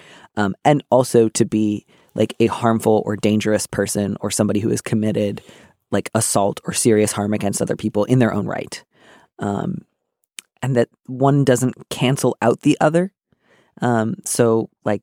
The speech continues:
regardless of anything else going on in her life that she may still very much need to be held accountable for, it does sound like it would be good for her to receive help to leave her husband.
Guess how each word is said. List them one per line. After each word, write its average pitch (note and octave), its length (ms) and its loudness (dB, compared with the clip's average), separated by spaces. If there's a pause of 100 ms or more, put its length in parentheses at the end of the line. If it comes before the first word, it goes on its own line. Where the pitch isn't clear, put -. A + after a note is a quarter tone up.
(160)
regardless A2+ 800 2
of G#2+ 360 -4
anything A#2 400 2
else A2 220 -4
going A2 240 2
on G#2+ 100 0
in G#2 80 0
her G#2 180 -4
life G#2 460 -6
that G#2+ 260 0
she A2+ 200 0
may G#2 340 2
still A2 320 0
very G#2+ 240 0
much G2+ 240 -6
need G#2 200 -4
to G2+ 60 -8
be G2+ 260 -4
held G#2 260 -6
accountable G#2+ 440 -4
for, B2+ 480 2 (440)
it F3 120 0
does F3+ 220 2
sound C3 180 4
like A#2 160 2
it - 80 -4
would A2+ 120 -2
be A#2 100 4
good A2+ 340 2
for A2+ 220 0
her A2 160 4
to - 160 -4
receive A2 380 0
help - 400 -2
to - 160 0
leave G#2 340 -2
her A2 200 -4
husband. - 520 -6